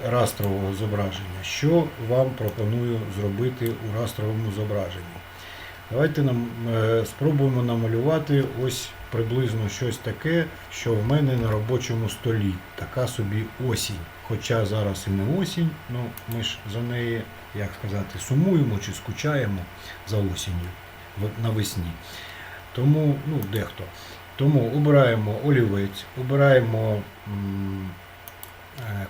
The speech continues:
кольор. Ну, давайте оберемо навіть і по дещо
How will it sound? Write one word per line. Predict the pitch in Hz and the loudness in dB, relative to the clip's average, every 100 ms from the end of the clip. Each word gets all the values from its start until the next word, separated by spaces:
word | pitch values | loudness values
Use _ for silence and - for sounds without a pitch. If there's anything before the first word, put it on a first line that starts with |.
| - | -4
кольор. | 117 113 139 147 - - | 0 2 2 -2 -8 -8
Ну, | 185 | 2
давайте | 180 165 143 139 | 6 6 6 4
оберемо | 127 131 135 127 113 | 4 2 2 2 0
навіть | 113 110 107 101 | 0 0 -2 -2
і | 113 | -8
по | - 113 107 107 107 104 101 95 | -8 -6 -2 0 0 0 0 -2
дещо | 110 - - 101 | -6 -6 -4 -4